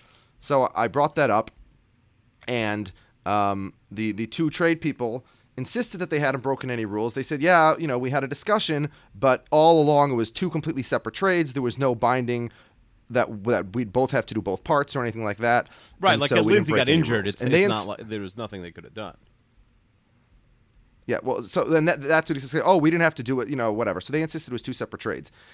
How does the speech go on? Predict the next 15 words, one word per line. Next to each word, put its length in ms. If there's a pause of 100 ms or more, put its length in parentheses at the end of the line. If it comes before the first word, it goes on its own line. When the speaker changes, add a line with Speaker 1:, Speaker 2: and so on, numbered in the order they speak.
(140)
Speaker 1:
And 140
then 220
to 240
exculpate 560
themselves, 560 (320)
they 220
decided, 760 (400)
um, 360
once 460
we 160
challenged 400
them 80
to 80
do 200
so, 360